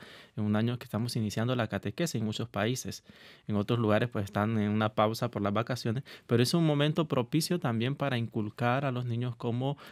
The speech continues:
leer la palabra de Dios a través de este momento especial, que es una, una forma de oración, la Lección Divina. Yo siempre decía, esto me ha ayudado a mí de manera personal, cómo la Lección Divina te ayuda, te edifica y,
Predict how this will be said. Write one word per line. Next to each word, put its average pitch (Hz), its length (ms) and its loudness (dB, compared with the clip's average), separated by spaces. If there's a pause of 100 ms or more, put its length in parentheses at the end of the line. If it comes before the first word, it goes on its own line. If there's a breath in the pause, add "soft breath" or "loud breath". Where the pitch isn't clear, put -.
(120)
leer 113 480 4
la 104 180 -2
palabra 101 400 -2
de 127 140 -4
Dios 107 300 -6
a 110 100 -2
través 98 300 -6
de 117 120 -4
este 135 280 -6 (240 soft breath)
momento 107 360 0
especial, 120 460 -2
que 113 120 -4
es 110 40 2
una, 127 340 2 (280 loud breath)
una 117 760 4
forma 123 300 4
de 110 80 4
oración, 107 460 2
la 107 80 2
Lección 107 340 -2
Divina. 101 460 -4 (240 soft breath)
Yo - 80 -8
siempre 123 240 2
decía, 113 520 2
esto 117 220 0
me 131 120 4
ha - 20 6
ayudado 120 340 6
a 98 60 4
mí 147 180 4
de 113 100 -2
manera 101 320 -2
personal, 95 520 -8 (320 loud breath)
cómo 110 280 0
la 117 80 4
Lección 113 320 0
Divina 117 360 0
te 110 100 -6
ayuda, 117 420 0
te 110 120 -4
edifica 117 520 -4
y, 101 380 -4